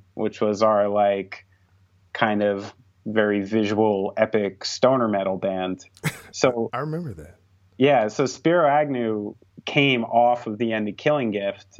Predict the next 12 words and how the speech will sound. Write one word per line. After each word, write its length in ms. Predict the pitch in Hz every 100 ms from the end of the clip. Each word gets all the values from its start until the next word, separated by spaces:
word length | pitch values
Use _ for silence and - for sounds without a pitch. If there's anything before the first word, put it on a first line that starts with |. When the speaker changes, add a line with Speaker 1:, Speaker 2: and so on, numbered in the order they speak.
| -
Speaker 1:
and 120 | 107
we 120 | 110
were 140 | 107 107
kinda 340 | 127 113 107
just 280 | 98 104 -
doing 320 | 117 107 104
that 400 | 113 123 104 -
at 100 | 104
the 80 | 101
time. 560 | - 123 120 101 104 _ _ _ _ _ _ -
And, 320 | 117 113 110
um, 520 | 113 113 110 110